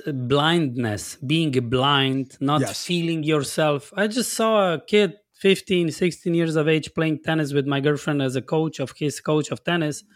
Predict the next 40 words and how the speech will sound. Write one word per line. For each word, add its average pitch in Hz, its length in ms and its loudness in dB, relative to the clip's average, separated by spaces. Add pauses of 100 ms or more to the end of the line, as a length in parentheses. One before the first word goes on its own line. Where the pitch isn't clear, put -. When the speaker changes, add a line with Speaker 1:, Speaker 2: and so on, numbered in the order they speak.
(760)
Speaker 1:
And 147 100 -2
he 226 140 -2
said, 220 360 0
"I 202 100 6
missed 220 260 2
everything." 143 520 0
And 147 80 -2
I'm 185 100 0
like, 202 200 0 (400)
"I'm 156 180 0
watching 123 400 0
you 131 180 0
play. 135 520 2
And 139 280 -2 (300)
in 143 120 0
half 180 300 2
an 208 100 0
hour, 196 260 4
you 151 200 0
missed 180 300 2
Speaker 2:
<laughs> 165 80 -2
Speaker 1:
maybe 165 360 0 (640)
three 214 220 4
times 165 340 0
really 151 300 6
bad, 123 420 4 (420)
like, 170 340 0
forehand. 220 580 2 (400)
Maybe 226 300 4
ten 214 260 2
times 190 280 2
it 147 160 -4
was 139 140 2
out, 151 320 4
but 135 220 2 (540)
I 147 120 6
saw, 185 220 -2
like, 175 180 0
twenty-five 139 440 4
in." 208 340 2